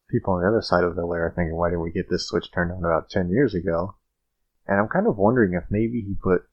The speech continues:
maybe too much pressure on himself trying to live up to that contract, because, I mean, looking at his stats just in twenty nineteen alone,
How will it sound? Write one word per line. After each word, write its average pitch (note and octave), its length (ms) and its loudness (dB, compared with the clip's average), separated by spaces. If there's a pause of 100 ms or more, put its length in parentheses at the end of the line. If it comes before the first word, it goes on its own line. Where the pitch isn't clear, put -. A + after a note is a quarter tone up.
(500)
maybe G2+ 400 -6
too A2+ 180 0
much A#2 260 0
pressure G#2+ 360 0
on F#2 80 2
himself F#2+ 520 2 (440)
trying G2+ 200 0
to F#2+ 60 -2
live F#2+ 240 0
up G2 180 2
to - 100 -20
that F2+ 200 0
contract, G2+ 600 2 (220)
because, F2+ 580 -2 (800)
I G#2 60 2
mean, G#2+ 200 0
looking D3 240 2
at F2+ 160 0
his F2+ 160 -8
stats - 500 0
just - 200 -4
in G2 60 -4
twenty G2+ 200 -6
nineteen F2+ 360 -4
alone, F#2 460 0